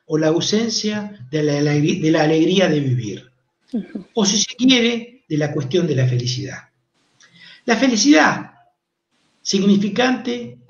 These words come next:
Speaker 1: que puede sonar simple, banal y hasta un poco cursi, ha sido un tema que ha ocupado la atención del ser humano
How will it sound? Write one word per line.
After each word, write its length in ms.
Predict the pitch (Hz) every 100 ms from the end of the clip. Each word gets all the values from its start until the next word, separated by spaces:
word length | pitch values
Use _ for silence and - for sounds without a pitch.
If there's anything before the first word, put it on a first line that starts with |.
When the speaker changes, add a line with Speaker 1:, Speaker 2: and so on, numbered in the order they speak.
| -
Speaker 1:
que 120 | 165
puede 320 | 226 240 226
sonar 720 | - 190 180 190 214 - - _ _
simple, 920 | - - 247 165 131 131 139 147 - _ _ _
banal 840 | 127 123 135 175 185 151 143 143 - _ -
y 80 |
hasta 240 | 202 202 233
un 140 | 208
poco 320 | 208 202 160
cursi, 640 | 123 123 123 - 123 - - - _ _ _ _ _ _ _ _ _ _ _ _ _ -
ha 160 | 220 202
sido 400 | 254 269 269 254
un 160 | 214 180
tema 440 | 233 262 254 240
que 120 | -
ha 100 | 202
ocupado 480 | 202 180 196 196 202
la 120 | 175
atención 500 | 131 135 139 170 160
del 120 | 147 131
ser 220 | 156 143
humano 640 | 139 175 180 180 175 -